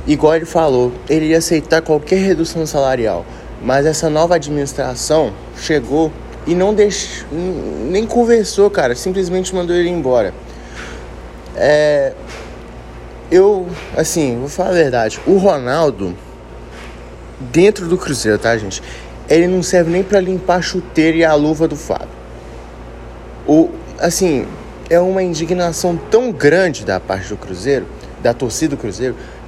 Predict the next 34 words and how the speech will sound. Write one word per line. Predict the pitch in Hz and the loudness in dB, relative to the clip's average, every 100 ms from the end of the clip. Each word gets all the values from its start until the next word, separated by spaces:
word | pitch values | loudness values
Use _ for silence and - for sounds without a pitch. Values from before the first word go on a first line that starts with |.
| - | -2
tão | 190 185 | 0 2
grande, | 143 170 156 - - - - | 4 4 2 -2 -14 -16 -4
que | - | 2
o | |
Ronaldo | 180 180 165 170 | 2 2 2 2
tá | 175 | 2
parecendo | - 170 160 185 | 2 2 0 -2
o | |
Florentino | 180 170 175 165 - 170 | 0 0 0 0 -2 -4
Pérez, | 165 156 147 127 - - - - - - | 2 2 4 0 -8 -12 -18 -18 -10 -6
igual | 139 147 | 2 2
ele | 147 | 2
trata | 147 139 143 | 0 -4 -6
os | |
seus | - 139 | -4 -4
ídolos | 123 127 123 | -4 -6 -6
no | 131 | -4
Real | 131 131 | 0 0
Madrid. | 143 117 87 - - - | 2 0 -4 -10 -14 -10
Foi | - 131 | 0 0
assim | - 117 | 0 -6
com | - | -6
o | |
Casillas, | - 90 - 170 170 147 | -6 -6 -2 0 0 -2
foi | - 120 | -2 -2
assim | 107 117 | -2 -8
com | 104 | -8
o | 104 | -10
C-, | - - - - | -10 -14 -16 -10
Cristiano | - 113 - 113 | -4 -2 0 0
Ronaldo, | 104 104 110 147 151 - - - | 0 -2 2 2 2 -4 -12 -8
foi | - 170 | 4 4
assim | 151 156 143 | 4 -2 -2
com | 147 143 139 131 123 117 107 | 2 2 2 0 -2 -4 -6